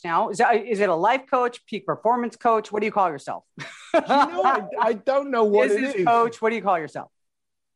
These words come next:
Speaker 2: I would say predominantly business coach. If, if I had to put a, if I had to put a, um,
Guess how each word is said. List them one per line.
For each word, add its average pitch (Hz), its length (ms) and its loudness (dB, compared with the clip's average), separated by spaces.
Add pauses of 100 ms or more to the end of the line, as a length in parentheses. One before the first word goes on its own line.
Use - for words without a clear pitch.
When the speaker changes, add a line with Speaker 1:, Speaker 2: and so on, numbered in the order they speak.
(200)
Speaker 2:
I 240 140 4
would 349 140 2
say 320 220 2
predominantly 220 480 0
business 139 480 -2
coach. 113 460 -6
If, 170 240 0
if 202 160 4
I 180 120 2
had 240 200 0
to 240 100 -6
put 226 220 2
a, 202 180 2
if 190 140 -4
I 196 100 2
had 208 160 0
to 240 80 -6
put 202 220 0
a, 175 240 4
um, 156 320 2